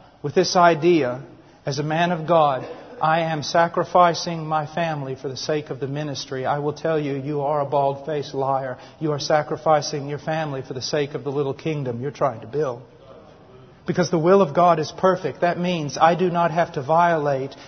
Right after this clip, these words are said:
the will of God with regard to my family in order to fulfill the will of God with regard to the ministry. God doesn't need you.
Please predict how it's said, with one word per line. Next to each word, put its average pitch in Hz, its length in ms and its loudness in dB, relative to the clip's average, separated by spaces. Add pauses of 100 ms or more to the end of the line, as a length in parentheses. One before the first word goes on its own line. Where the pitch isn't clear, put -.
the 151 80 -2
will 165 240 0
of 147 140 -2
God 160 260 2
with 147 220 -6
regard 151 380 -2
to 143 80 -10
my 135 120 -6
family 143 540 -4 (180)
in 139 140 -6
order 151 220 -2
to 147 120 -10
fulfill 165 480 -2
the 143 100 -2
will 143 220 -2
of 127 140 -8
God 143 280 0
with 135 200 -8
regard 143 480 0 (220)
to 127 100 -16
the 131 60 -10
ministry. 127 540 -12 (1600)
God 160 260 0
doesn't 156 360 -2
need 143 320 -6
you. 127 240 -8